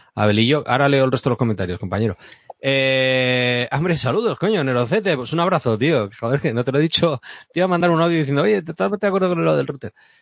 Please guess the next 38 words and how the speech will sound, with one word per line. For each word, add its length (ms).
El, 720
la 200
red 160
Mesh 220
de 120
Nova 260
se 140
la 80
recomendé 360
a 20
un 60
amiguete. 500
Yo 240
vivo 280
ahora 320
en 160
dos 180
plantas 520
y 500
él 200
vive 360
en 120
un 80
piso 240
de 60
tres, 320
bueno, 160
en 60
una 140
casa 220
de 80
tres. 320
¿Y 840
qué 120
pasa? 420
Dos 140
problemas. 580
Uno, 320